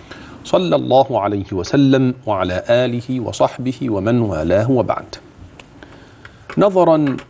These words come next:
لطول الفصل وكل مرة نتكلم، أن نستعيذ وأن نبسمل وأن نبتدئ مع أول السورة كذلك، فلا تنسى أوجه الاستعاذة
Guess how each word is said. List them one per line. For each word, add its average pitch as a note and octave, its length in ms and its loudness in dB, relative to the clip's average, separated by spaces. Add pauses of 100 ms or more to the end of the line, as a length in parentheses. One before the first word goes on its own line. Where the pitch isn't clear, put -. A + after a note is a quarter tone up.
(140)
لطول C3+ 500 2
الفصل C#3+ 800 0 (200)
وكل A#2 760 2
مرة C3+ 580 0
نتكلم، C3+ 1040 2 (480)
أن G#2+ 280 0
نستعيذ G2+ 800 -2 (140)
وأن G2 400 0
نبسمل G#2+ 600 -2 (100)
وأن D#2+ 320 -4
نبتدئ - 580 -2
مع G#2 260 0
أول G#2+ 300 2
السورة B2 420 0
كذلك، D#3 800 0 (920)
فلا A#3+ 360 2
تنسى G3 640 0 (480)
أوجه F3 560 2 (320)
الاستعاذة C3 960 0